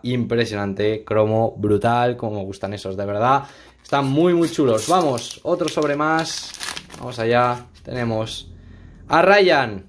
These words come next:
portero de Australia, seguido por aquí de Yao Sung Lee, Mitoma,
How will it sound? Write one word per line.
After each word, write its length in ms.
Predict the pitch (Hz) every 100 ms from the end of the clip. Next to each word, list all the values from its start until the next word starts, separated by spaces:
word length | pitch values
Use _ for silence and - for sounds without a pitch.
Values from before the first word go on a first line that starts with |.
| _
portero 340 | 110 110 131
de 60 | 131
Australia, 920 | 127 - 151 143 135 135 135 135 135 -
seguido 440 | - 123 120 117
por 140 | 117 110
aquí 280 | 104 113
de 480 | 113 113 113 - - - -
Yao 320 | 120 160 156
Sung 360 | 151 160 151
Lee, 520 | 151 151 147 147 139 - - - - _ _ _
Mitoma, 960 | 123 147 175 165 147 139 135 135 127